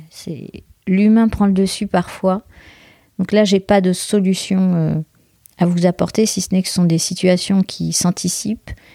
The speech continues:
Il faut que vous en parliez, en fait, entre, dans le couple, hein, avant, et puis que vous soyez un soutien mutuel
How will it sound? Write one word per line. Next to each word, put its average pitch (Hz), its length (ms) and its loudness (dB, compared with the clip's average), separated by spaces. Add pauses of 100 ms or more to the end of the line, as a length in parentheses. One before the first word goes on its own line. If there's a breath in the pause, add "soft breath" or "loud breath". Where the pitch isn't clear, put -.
(140 soft breath)
Il - 60 -18
faut 202 100 2
que 190 40 2
vous 190 120 4
en 196 80 6
parliez, 196 360 2
en 180 120 4
fait, 180 320 -2
entre, 170 340 -2
dans 170 160 0
le 170 140 2
couple, - 340 -4
hein, 233 180 0
avant, 175 420 0
et 196 80 0
puis - 200 -10
que 170 100 -14
vous 170 60 -4
soyez 170 400 0
un 170 120 2
soutien 180 480 -2
mutuel 170 480 -2